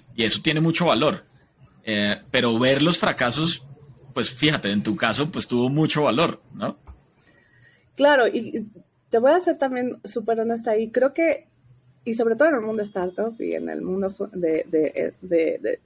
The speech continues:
Speaker 2: de emprendedores, los éxitos, y lo sabemos por estadísticas, cuántas startups son las que realmente llegan a ser unicornios. Y no quiero ser pesimista para <laughs> nadie, o sea,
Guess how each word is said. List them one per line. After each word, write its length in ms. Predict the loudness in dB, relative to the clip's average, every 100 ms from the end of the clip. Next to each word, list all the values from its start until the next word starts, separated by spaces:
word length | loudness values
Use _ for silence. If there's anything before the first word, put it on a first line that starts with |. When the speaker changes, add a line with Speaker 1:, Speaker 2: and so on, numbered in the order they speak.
| -4
Speaker 2:
de 100 | -4
emprendedores, 760 | -2 -2 -2 0 0 0 0 -6 _ _ _ _ _ _ _ -2
los 320 | 2 2 0
éxitos, 480 | -2 -2 -4 -2 0
y 60 |
lo 100 | -2
sabemos 440 | 0 0 2 -2 -2
por 120 | -6
estadísticas, 680 | -4 -4 -4 -6 -8 -8 -6
cuántas 540 | -4 0 -2 -2 -12 -8
startups 440 | -2 -2 -2 -4
son 140 | -4
las 140 | -6 -4
que 100 | -2
realmente 440 | 0 0 -2 0
llegan 260 | 0 -2 -6
a 40 |
ser 160 | -6 -8
unicornios. 840 | -8 -2 -2 0 -4 -8 -12 _
Y 60 | -2
no 100 | 0
quiero 180 | 4 4
ser 200 | 2 -4
pesimista 500 | -8 -6 -6 -6 -4
para 200 | 0 0
<laughs> 0 |
nadie, 480 | -2 -8 -10 -10 -4
o 80 | 2
sea, 240 | 4 2